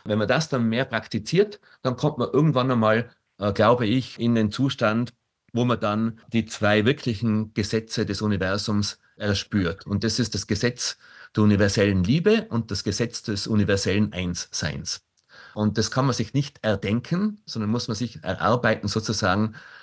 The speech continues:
indem man mit Religion, meine Mutter ist sehr religiös, in, in ihrem Beten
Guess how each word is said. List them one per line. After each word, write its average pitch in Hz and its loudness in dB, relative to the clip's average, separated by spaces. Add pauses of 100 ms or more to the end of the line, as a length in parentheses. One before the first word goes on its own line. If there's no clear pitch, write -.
indem 104 2
man 101 4 (200)
mit 110 0
Religion, 113 2
meine 104 2
Mutter 123 0
ist 104 -6
sehr 107 0
religiös, 101 -4 (380)
in, 104 2
in 107 2
ihrem 107 2
Beten 139 0